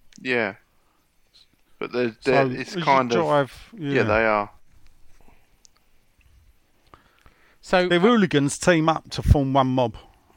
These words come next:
Speaker 3: who's,
Speaker 2: Um,
Speaker 3: uh, so where are
Speaker 2: rather
Speaker 3: Dundee
Speaker 2: than
Speaker 3: F C then? Where, where are they?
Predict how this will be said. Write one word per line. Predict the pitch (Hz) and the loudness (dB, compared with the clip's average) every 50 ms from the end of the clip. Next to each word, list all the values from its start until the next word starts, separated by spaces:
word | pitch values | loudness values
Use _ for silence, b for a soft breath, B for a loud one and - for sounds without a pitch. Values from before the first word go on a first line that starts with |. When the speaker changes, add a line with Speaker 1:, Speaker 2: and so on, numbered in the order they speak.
| _ _ _ | _ _ _
Speaker 3:
who's, | 190 202 220 196 | -2 -2 -2 -2
Speaker 2:
Um, | 120 110 107 208 190 | -6 -6 -6 -4 -6
Speaker 3:
uh, | 190 196 - - 180 | -6 -6 -6 -8 -10
so | - - 208 | -10 -10 -6
where | 202 247 285 302 | -2 0 0 2
are | 277 262 233 - | 2 2 0 0
Speaker 2:
rather | 113 - 196 190 190 | 2 0 0 0 -2
Speaker 3:
Dundee | 185 165 175 175 180 175 | -4 -2 -2 -2 0 0
Speaker 2:
than | 165 | -2
Speaker 3:
F | 151 - | -2 -4
C | - - - 175 175 156 | -8 -8 -6 -6 -6 -4
then? | 123 110 98 92 90 82 - - | -6 -6 -8 -8 -12 -14 -16 -12
Where, | 170 165 147 143 143 | -10 -8 -8 -8 -10
where | - - 165 156 156 | -10 -8 -6 -6 -4
are | 147 143 | -6 -6
they? | 117 95 98 92 | -8 -10 -14 -14